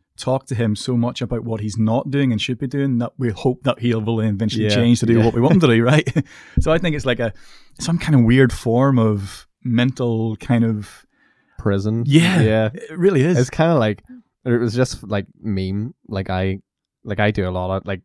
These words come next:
Speaker 2: in my Instagram account is just meme pages is all I follow, 'cause I think memes give a very good, you know, they're basically just, like, life satire. Do you know what I mean? And there was one where it was, like,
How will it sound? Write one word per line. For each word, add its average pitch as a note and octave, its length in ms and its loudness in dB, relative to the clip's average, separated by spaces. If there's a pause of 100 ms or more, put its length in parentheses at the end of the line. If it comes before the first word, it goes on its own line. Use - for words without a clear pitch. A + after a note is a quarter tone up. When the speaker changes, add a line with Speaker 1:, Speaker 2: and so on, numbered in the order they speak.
(100)
Speaker 2:
in G#2+ 80 -4
my G#2 140 -2
Instagram F2+ 380 -8
account F#2 260 -6
is - 80 -10
just - 180 -8
meme F2 260 -8
pages G2+ 340 -4
is G2+ 100 -4
all G2 160 -2
I F#2 100 -4
follow, F#2 300 -4
'cause G#2 200 0 (460)
I A#2 80 -2
think A#2 160 0
memes G#2 260 0
give G#2+ 140 -2
a F#2+ 60 -4
very F#2+ 240 -2
good, G2 300 -4 (480)
you A2+ 100 -2
know, G2+ 200 0 (320)
they're A2 160 2
basically B2+ 420 -2
just, - 220 -8
like, F2+ 220 -8 (440)
life F#2 360 -6
satire. A2 580 -4
Do - 120 -10
you G#2 40 -2
know G#2 60 0
what G2+ 100 0
I - 20 -4
mean? F#2 200 -4
And G2 240 -6 (320)
there G#2+ 100 -4
was G2+ 140 0
one G#2+ 180 0
where G#2+ 100 0
it E2+ 40 -2
was, G2+ 120 -8
like, F2+ 320 -8